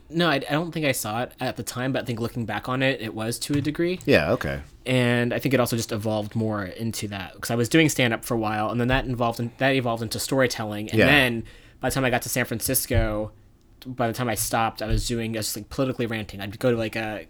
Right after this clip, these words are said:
Speaker 1: most, and I was also mostly just wanting to do shows that were specifically for, like, queer folks and women and queer folks, because I
Speaker 2: Yeah.
Speaker 1: couldn't deal with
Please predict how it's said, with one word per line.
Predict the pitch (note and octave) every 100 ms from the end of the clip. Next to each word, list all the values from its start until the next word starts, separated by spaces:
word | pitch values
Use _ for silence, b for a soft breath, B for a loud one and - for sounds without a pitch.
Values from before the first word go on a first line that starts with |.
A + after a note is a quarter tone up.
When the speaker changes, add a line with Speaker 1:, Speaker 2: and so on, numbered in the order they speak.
| - - -
Speaker 1:
most, | C3+ C3+ -
and | C#3+
I | D3
was |
also | D#3 D#3
mostly | C3 B2 A#2
just | A2 A#2
wanting | A#2 A#2
to | A2
do | A#2 A#2 A2+ A2
shows | - A#2 G#2+
that | G#2
were |
specifically | G#2+ C3 A#2 G#2 A2+
for, | - A2+
like, | G2+ -
queer | - C3
folks | C3+ A#2+ -
and | A#2
women | A2+ A2
and | A2
queer | A#2 A2
folks, | A2 G#2 -
because | G#2+ G2+ G#2 G2+
I | F2
Speaker 2:
Yeah. | C2+
Speaker 1:
couldn't | A#2 G2+
deal | A2 G#2+
with | G2+ -